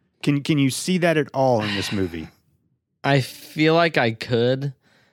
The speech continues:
Speaker 2: There was some good stuff in there. The fucking zombie guy trying to kill himself and, like, begging to die.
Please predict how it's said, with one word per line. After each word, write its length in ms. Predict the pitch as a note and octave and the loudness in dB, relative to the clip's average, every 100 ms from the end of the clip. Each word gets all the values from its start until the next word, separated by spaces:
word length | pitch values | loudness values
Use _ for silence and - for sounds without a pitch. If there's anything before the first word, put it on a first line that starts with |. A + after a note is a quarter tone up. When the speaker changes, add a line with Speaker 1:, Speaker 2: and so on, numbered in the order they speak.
| _ _ | _ _
Speaker 2:
There 240 | F3+ G#3 A#3+ | -2 0 2
was 260 | A#3+ B3 | 0 0
some 300 | - A3+ A3+ | 0 0 2
good 200 | F3+ F#3 | 2 0
stuff 320 | - D#3+ C3+ C#3 | 0 -2 0 2
in 80 | |
there. 220 | C#3 D3+ D#3 | 2 2 2
The 160 | D3 | -2
fucking 420 | D3 D#3+ D#3+ E3 | -2 -2 0 0
zombie 400 | C#3+ D3+ D#3+ D#3+ | 2 2 4 2
guy 220 | D3+ D#3 D3+ | 2 0 2
trying 320 | E3 D3+ D3 | 2 2 0
to 40 | |
kill 220 | C#3 D#3+ D3+ | 0 0 2
himself 420 | D3 - D3+ C#3 | 0 0 0 0
and, 80 | C3+ | 0
like, 200 | B2 B2 | 0 2
begging 300 | C3 C#3 C3+ | 2 2 2
to 80 | |
die. 460 | B2+ B2 B2 B2 | 2 2 4 2